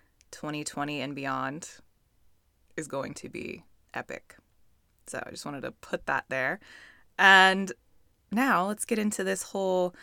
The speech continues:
redefining masculine and feminine. So let's set a foundation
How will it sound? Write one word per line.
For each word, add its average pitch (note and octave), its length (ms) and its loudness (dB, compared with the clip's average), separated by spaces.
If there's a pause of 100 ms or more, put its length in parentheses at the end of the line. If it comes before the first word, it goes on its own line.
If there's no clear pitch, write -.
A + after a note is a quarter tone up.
(240)
redefining F3+ 880 0
masculine D#3 760 -6
and D3 200 -8
feminine. D3+ 400 -6
So E3+ 340 4 (840)
let's G#3+ 260 0
set C#4+ 140 4
a D#4 40 2
foundation F3 760 0